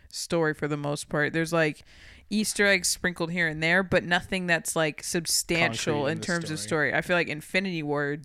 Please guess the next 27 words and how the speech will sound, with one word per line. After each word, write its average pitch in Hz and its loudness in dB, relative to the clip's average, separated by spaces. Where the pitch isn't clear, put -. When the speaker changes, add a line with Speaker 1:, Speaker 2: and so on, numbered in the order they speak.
Speaker 1:
definitely 156 0
has 156 -6
more 143 -2
relation 143 -4
to - -12
the 143 -6
comics 135 -8
than 143 -8
this 147 -6
one 147 -8
does. - -8
Speaker 2:
I, - -2
I'm 220 2
gonna 254 2
disagree 151 2
with 170 0
you, 196 -4
but 135 0
I 123 0
can 131 -2
understand 185 0
Speaker 1:
No, - 0
you're - -
Speaker 2:
why 151 2
you're - 2
Speaker 1:
not. 151 -2
Speaker 2:
saying, 110 -8